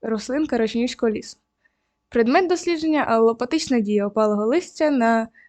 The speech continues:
насіння лісових культур. Для досягнення мети роботи були сформовані наступні задачі, які ви можете побачити на екрані.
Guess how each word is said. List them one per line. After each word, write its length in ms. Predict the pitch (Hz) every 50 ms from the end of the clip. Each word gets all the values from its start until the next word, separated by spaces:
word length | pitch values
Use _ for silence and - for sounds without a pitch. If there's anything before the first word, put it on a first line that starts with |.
| _ -
насіння 680 | 226 220 208 - 285 311 311 294 285 277 277 254 233 -
лісових 380 | 226 214 - 233 226 247 247
культур. 360 | - 247 240 226 - - - - - _ _ - - - _ _ _ _ _ _
Для 220 | 214 254 294 339
досягнення 640 | 302 302 311 - - 311 320 302 285 277 269 262 254
мети 220 | 247 247 240 262 247
роботи 380 | 240 247 262 339 359 - 285
були 220 | 240 233 226 233 240
сформовані 560 | 240 - 247 254 240 247 247 240 233 233 226
наступні 460 | 220 226 220 - - 240 240 226 220
задачі, 380 | 220 226 220 254 330 330 - 254
які 200 | 226 - 233 233
ви 60 | 226
можете 360 | 226 247 285 285 - - 240
побачити 500 | - 220 208 220 226 226 - - - 233
на 140 | 220 220 220
екрані. 340 | 220 - 233 233 - -